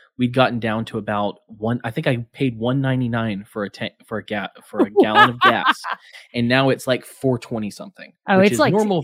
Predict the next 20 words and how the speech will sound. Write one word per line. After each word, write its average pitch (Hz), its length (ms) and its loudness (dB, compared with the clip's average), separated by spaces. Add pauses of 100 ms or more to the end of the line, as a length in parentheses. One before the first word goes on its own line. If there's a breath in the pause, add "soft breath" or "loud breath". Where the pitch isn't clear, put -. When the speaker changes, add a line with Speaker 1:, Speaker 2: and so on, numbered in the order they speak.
Speaker 1:
for 135 100 0
Speaker 2:
it's 117 100 0
almost 120 300 4
Speaker 1:
you. - 60 -6
Speaker 2:
seven 208 260 0
dollars 180 420 -6
here. 220 360 -10 (280)
Speaker 1:
Yeah, 131 180 2
or 131 160 2
good 143 280 2
for - 140 -8
you, 98 360 -6
but, 117 140 -2
like, 117 180 -2
for - 220 -6
us, 190 160 0
Speaker 2:
Yeah. 147 140 -2
Speaker 1:
that's, - 120 -8
like, 135 200 -10
so 147 440 -6